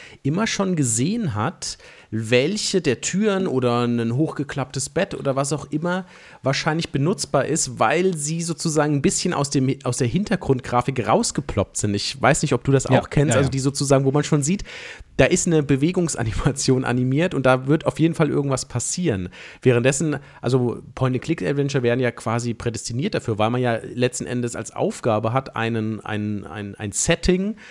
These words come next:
Speaker 1: sozusagen nach den Interaktionspunkten zu durchsuchen. Heutzutage hat man manchmal dann noch die Hotspot-Anzeige dafür, die einem das sogar noch erleichtert. Ähm, und alles andere ist ja dann theoretisch auch Neues, oder?
Speaker 2: Richtig,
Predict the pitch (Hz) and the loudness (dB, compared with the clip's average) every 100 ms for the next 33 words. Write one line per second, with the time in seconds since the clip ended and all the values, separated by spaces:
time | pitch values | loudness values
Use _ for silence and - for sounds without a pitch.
0 | - - 135 135 123 123 123 120 120 131 | -8 -4 -2 0 0 0 0 -2 0 -2
1 | 120 143 147 160 117 120 - - 151 180 | -2 -4 -2 -2 -2 -6 -6 -2 -2 -2
2 | - - 143 143 135 131 - 120 117 104 | -4 -2 -2 -4 -6 -6 -6 -4 -4 -4
3 | 143 202 - 123 117 117 - - 117 110 | -8 -8 -6 -4 0 -2 -4 -8 -6 -6
4 | 110 113 110 113 - 113 107 104 107 98 | -4 -4 -4 -6 -4 -4 -2 -4 -4 -4
5 | - - 156 - 160 - 156 156 147 - | -4 -2 -4 -2 -6 -4 -4 -2 -6 -4
6 | 160 139 113 113 - 110 107 104 101 104 | -4 -2 -2 -2 -2 -2 -4 -4 -6 -4
7 | 135 - 190 - - - - - - - | -6 -6 -10 -10 -20 -20 -20 -20 -20 -8
8 | 131 131 135 135 139 143 - - 135 - | -2 0 0 -4 -6 -10 -8 -2 -2 2
9 | 123 139 135 107 131 156 160 - 139 - | 0 2 0 0 0 2 0 -2 -4 -2
10 | 127 113 110 120 127 135 131 143 - - | 0 0 0 -2 0 0 0 -2 -4 -8
11 | - 107 95 85 80 - 82 95 185 294 | -6 -2 -2 0 -2 -4 -2 0 0 -2
12 | - 151 - 80 | 0 2 2 -6